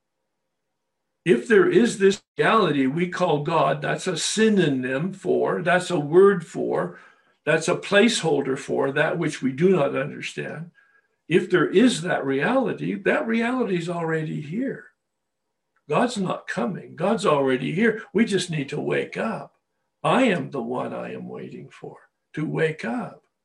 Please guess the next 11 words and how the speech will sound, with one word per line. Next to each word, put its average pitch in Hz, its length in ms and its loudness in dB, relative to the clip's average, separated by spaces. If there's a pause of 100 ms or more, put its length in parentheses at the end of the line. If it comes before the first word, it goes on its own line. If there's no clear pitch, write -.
(2250)
Through 156 180 0
this 147 200 2
conscience 156 960 -2
practice, 139 640 -4
receiving 127 680 -4
the 120 100 -2
light, 139 320 0
aware 135 420 2
of 135 160 0
our 127 200 -6
feelings, 170 720 -2